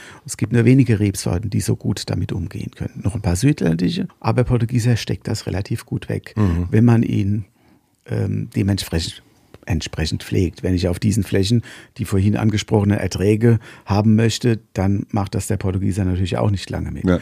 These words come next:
Speaker 3: ja.
Speaker 1: Aber wenn ich die Erträge dementsprechend reduziere und die Laubwände kurz halte, dass ich eine möglichst lange Reifephase hinbekomme und dann verträgt der Portugieser das relativ gut.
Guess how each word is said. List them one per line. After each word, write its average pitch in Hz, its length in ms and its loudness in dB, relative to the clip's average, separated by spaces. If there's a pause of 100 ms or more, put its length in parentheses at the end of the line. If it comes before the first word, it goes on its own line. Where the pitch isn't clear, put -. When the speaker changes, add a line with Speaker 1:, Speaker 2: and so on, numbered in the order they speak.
(120)
Speaker 3:
ja. 82 220 -6
Speaker 1:
Aber 98 180 -2
wenn 104 140 2
ich 98 120 -2
die - 60 -2
Erträge 104 380 -4
dementsprechend 92 800 -6
reduziere 117 640 -4 (280)
und 101 100 0
die 95 80 4
Laubwände 98 460 2
kurz - 320 0
halte, 110 280 -2 (380)
dass 87 160 0
ich 92 180 -4
eine 87 120 0
möglichst 92 420 0
lange 92 260 0
Reifephase 101 640 -2
hinbekomme 98 640 0 (360)
und 98 200 0
dann 92 280 -2
verträgt - 440 -4
der 90 60 -2
Portugieser 92 420 -4
das 90 420 -4 (400)
relativ 170 420 0
gut. - 380 -10